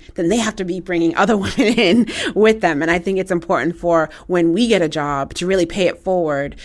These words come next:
When you find someone that is talented in the skills, to really guide them and mentor them through, to show them how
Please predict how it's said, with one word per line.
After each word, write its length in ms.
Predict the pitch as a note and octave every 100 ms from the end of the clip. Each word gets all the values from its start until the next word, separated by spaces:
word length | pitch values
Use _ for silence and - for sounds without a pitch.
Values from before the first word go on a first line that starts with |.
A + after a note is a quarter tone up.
| -
When 140 | F3+
you 100 | F3+
find 320 | E3+ F3 F3+
someone 540 | F#3 E3+ E3 D#3 D3+ D3 - -
that 200 | F3 D#3
is 140 | C3+
talented 500 | - F#3 E3+ E3+ E3+
in 120 | D#3 D3
the 60 |
skills, 460 | C#3+ - G#3 D#3+ D#3
to 140 | -
really 240 | F3 F#3 E3+
guide 320 | E3 D#3 F3
them 180 | F3 E3
and 160 | D3
mentor 300 | E3 F3 F3+
them 300 | D#3+ F#3 F#3+
through, 240 | F3+ C3 C#3
to 80 | D#3
show 240 | F3 E3
them 180 | D3+ C#3
how 420 | D#3+ D3+ D3+ D3